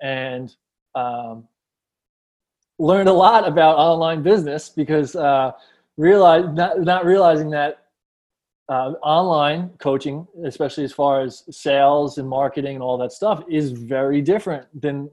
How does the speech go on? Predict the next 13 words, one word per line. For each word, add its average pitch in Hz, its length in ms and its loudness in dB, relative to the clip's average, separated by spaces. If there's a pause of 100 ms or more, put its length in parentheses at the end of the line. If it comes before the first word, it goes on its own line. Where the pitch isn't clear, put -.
online 131 560 -6
sa-, 143 320 -6
uh, 131 160 2
excuse 135 300 -2
me, 127 180 -10 (580)
you 151 100 -6
know, 139 360 -4 (140)
tr-, - 260 -10
uh, 127 200 -2
traditional 143 760 -4
brick 143 240 -6
and 135 100 -6
mortar, 135 580 -2